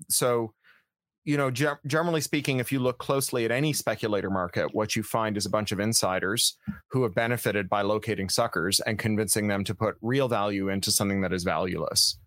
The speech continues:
right? Pump and dump. And,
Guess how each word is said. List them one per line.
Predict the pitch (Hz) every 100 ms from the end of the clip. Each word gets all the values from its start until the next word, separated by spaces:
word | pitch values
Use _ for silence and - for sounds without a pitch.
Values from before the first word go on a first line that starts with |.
| _
right? | 98 95 -
Pump | 110 92
and | 85
dump. | 65 - - - - - - _
And, | 123 113 110 110 110 104